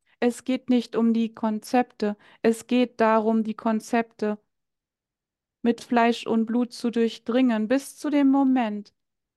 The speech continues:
wo es darum geht, den Raum zu wechseln in ein neues, in eine neue Realität. Schau, auch Realitäten sind Konzepte.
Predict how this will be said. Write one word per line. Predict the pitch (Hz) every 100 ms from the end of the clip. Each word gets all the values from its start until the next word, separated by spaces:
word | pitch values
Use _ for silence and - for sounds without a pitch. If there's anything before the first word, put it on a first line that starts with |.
| _ _ _ _ _ _ _ _ _ _ _ _ _ _ _ _
wo | 240 247
es | 240
darum | - 233 226 226
geht, | 226 226
den | 233 226
Raum | 214 214 208
zu | 208 226 214
wechseln | 269 269 - 214 208
in | 220 233
ein | 254 254 262
neues, | 285 254 202 202
in | - 220
eine | 214 220
neue | 220 220 226 220 214
Realität. | 220 214 220 220 - 269 233 - _ -
Schau, | - 247 233
auch | - 240 240
Realitäten | 247 240 233 - 277 320 - 214
sind | 208 208 -
Konzepte. | 214 208 - 262 277 _ 208 202